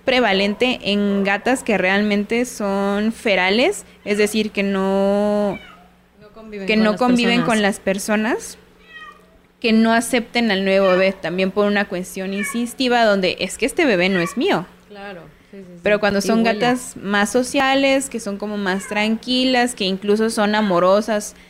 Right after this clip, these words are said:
Speaker 1: eh, y súper confiadas de la gente, es como de, "Ah, otro bebé.
Speaker 2: Bueno, está
Speaker 1: Bueno,
Speaker 2: bien.
Speaker 1: no, no importa,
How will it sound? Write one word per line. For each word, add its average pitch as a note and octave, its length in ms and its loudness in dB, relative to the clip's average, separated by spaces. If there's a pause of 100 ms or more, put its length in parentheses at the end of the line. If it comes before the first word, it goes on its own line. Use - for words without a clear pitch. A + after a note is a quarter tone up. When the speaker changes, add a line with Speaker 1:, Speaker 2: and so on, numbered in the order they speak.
(240)
Speaker 1:
eh, F3 580 -4
y F#3 200 -12
súper A#3 360 0
confiadas G#3 500 2
de G#3+ 100 2
la F#3 140 0
gente, A3 320 0
es C4 80 -8
como A#3+ 180 0
de, A3+ 120 0
"Ah, D4+ 100 -4 (380)
otro G#4 260 -2
bebé. F4 320 0 (640)
Speaker 2:
Bueno, A#4 260 -14
está F#4+ 200 -14
Speaker 1:
Bueno, G#4 280 4
Speaker 2:
bien. A3 340 0
Speaker 1:
no, G#4+ 100 0
no A#4+ 380 2
importa, C4+ 480 2